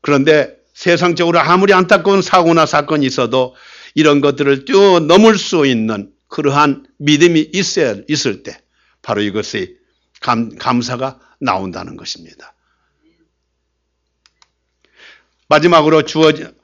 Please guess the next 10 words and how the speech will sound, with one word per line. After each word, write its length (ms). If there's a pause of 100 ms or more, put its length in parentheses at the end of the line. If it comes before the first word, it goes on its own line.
(160)
감사는 500
주어진 380
조건을 420
뛰어넘는 680
가치가 480
주어졌을 580
때 280 (420)
밖으로 720 (100)
나타난다고 600
합니다. 440